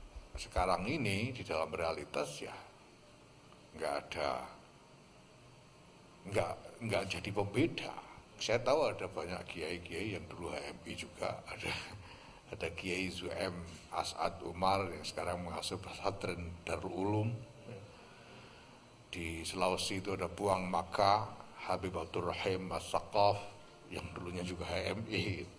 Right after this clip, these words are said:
Itu sekjen P B N U sekarang itu juga H M I. <laughs> Jadi, jadi ini sudah tidak, saya kira tidak,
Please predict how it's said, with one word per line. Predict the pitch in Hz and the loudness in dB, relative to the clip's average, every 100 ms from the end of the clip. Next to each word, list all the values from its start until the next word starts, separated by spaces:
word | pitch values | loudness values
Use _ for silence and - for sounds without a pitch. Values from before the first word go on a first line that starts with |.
| - - - - | -16 -16 -14 0
Itu | 117 113 160 | 0 4 6
sekjen | - 107 - 135 113 98 92 87 - - | 6 8 10 10 10 6 0 -4 -8 2
P | 117 110 | 4 6
B | 110 | 6
N | 92 110 | 4 4
U | 101 | 2
sekarang | 110 95 95 95 | 6 8 8 4
itu | 101 - | -2 0
juga | - | 0
H | - - | 2 2
M | 98 113 | 2 6
I. | 110 107 | 8 8
<laughs> | 117 117 - - - - - - - - - | 6 0 -2 -4 -6 -4 -4 -4 -4 -4 0
Jadi, | - - - - - - - - - - - | 2 2 4 0 0 -4 -4 -4 -4 -4 -4
jadi | - 147 151 190 170 | 4 12 12 12 10
ini | 185 175 | 10 8
sudah | 156 156 | 10 10
tidak, | 143 - 131 120 113 - - - - - - - 143 - - - - - - - | 10 10 12 12 12 4 -6 -10 -10 -10 -12 -10 -12 -12 -14 -14 -16 -18 -20 -6
saya | - 117 | 4 6
kira | 123 143 127 | 8 6 6
tidak, | 107 98 92 90 95 - | 4 6 6 6 2 -2